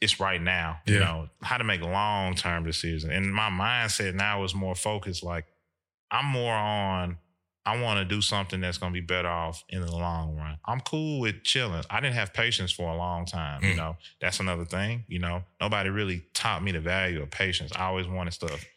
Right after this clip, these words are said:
Speaker 1: right now. I gotta have it now. You know, I'm seeing it in my face now. You holding it over my head. Why would you do that and I can't have it now? You know, so teaching my daughter patience, teaching her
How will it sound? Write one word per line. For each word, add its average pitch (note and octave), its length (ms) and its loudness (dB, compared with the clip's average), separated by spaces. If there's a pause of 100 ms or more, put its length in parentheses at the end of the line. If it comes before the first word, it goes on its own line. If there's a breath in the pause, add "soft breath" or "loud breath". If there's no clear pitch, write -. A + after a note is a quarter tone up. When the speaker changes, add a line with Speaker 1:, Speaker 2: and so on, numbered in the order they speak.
(220)
Speaker 1:
right F2+ 220 0
now. E2 380 -2
I F2+ 60 -6
gotta F#2 180 0
have F2+ 220 2
it D2+ 120 -4
now. E2 440 -2
You E2+ 100 -6
know, E2 80 -4
I'm D#2+ 140 -2
seeing G#2 300 2
it F#2+ 100 0
in F#2+ 100 0
my F#2 140 0
face F#2+ 320 0
now. F#2+ 340 0 (240 loud breath)
You F#2 120 -2
holding G2+ 280 0
it F2+ 80 0
over F2+ 180 0
my F2 160 2
head. F#2 240 2
Why F#2+ 160 2
would G2 160 -2
you G2+ 100 0
do A2+ 160 0
that G2 200 2
and F2+ 80 -2
I F2 80 -2
can't F2 260 0
have F2 220 -2
it E2 80 -6
now? E2+ 300 -4 (380)
You F2+ 100 -2
know, F2 120 0
so E2 380 -2
teaching A2+ 260 0
my F#2 140 0
daughter F2+ 260 -2
patience, F2+ 560 -2
teaching F#2 340 -4
her E2+ 340 -2